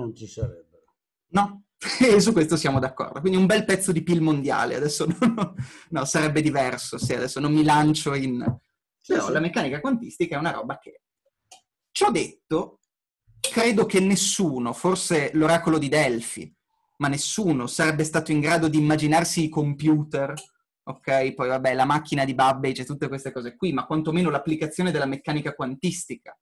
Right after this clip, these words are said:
Speaker 2: ai computer, alla tecnologia, mentre la meccanica quantistica veniva sviluppata. Ok?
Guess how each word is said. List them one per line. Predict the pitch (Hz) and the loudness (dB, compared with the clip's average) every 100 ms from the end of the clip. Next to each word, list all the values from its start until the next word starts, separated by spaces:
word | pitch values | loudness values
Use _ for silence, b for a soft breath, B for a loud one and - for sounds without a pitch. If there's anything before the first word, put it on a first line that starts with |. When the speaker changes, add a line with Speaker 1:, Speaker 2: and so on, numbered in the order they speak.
| _ _ _ _ _ _ - | _ _ _ _ _ _ 0
Speaker 2:
ai | 135 127 - _ | 0 -2 -8 _
computer, | 160 143 156 202 185 127 | -4 -2 2 2 2 -4
alla | 131 | -4
tecnologia, | 135 123 143 147 135 147 156 143 170 | -8 -4 -4 -2 -4 0 2 2 2
mentre | 170 190 190 185 190 175 | 4 6 4 4 2 0
la | 156 | 0
meccanica | 147 143 143 135 | -2 -4 -4 -4
quantistica | 131 135 139 - 143 117 | -6 -6 -6 -6 -8 -6
veniva | 120 113 | -6 -8
sviluppata. | 113 113 - - - _ _ _ _ _ _ _ _ _ _ _ | -10 -12 -12 -18 -20 _ _ _ _ _ _ _ _ _ _ _
Ok? | 143 - 101 57 | -10 -10 -14 -16